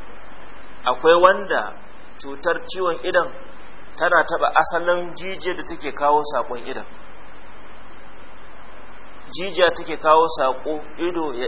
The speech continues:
iya tsinkayar abin da zai tsinkaya. In hanyar da saƙon yake zuwa ga idan ya mutu, ya lalace, to Bahaushe yake cewa ido baya mutuwa, kwalli ya tashe shi,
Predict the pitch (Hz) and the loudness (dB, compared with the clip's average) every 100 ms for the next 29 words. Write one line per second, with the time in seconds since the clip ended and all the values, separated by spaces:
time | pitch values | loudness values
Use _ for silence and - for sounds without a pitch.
0 | - 165 165 117 104 - - - 165 165 | -4 0 2 2 0 -6 -6 0 6 8
1 | - 143 151 147 143 127 120 143 147 131 | 8 2 0 -2 -2 -4 -4 2 2 2
2 | - - 175 180 190 185 - - - 175 | -2 -2 2 2 2 -6 -8 -6 2 2
3 | 196 190 180 151 - - - - - - | 2 2 2 2 0 -2 -2 -6 -6 4
4 | 135 143 160 156 - 139 143 151 131 113 | 4 4 -2 -2 -4 -4 0 0 0 -2
5 | 147 127 - - - - 117 147 160 170 | -2 -2 -4 -6 -6 -6 -2 0 2 -2
6 | - 143 147 156 165 147 135 165 165 - | -2 0 4 6 6 4 2 -4 -4 -6
7 | - - - - - - - - - - | -6 -8 -8 -8 -8 -8 -8 -8 -8 -6
8 | - - 127 131 139 156 156 156 139 - | -6 -6 -2 2 4 2 -2 -4 -6 -4
9 | 147 139 160 156 143 143 147 135 131 143 | 0 0 0 -2 0 2 4 2 0 -4
10 | 151 143 135 - - - - - - 151 | -2 0 0 -4 -6 -8 -8 -8 -4 -2
11 | 143 135 135 123 113 107 117 - | -2 -2 -2 -2 -4 -6 -6 -6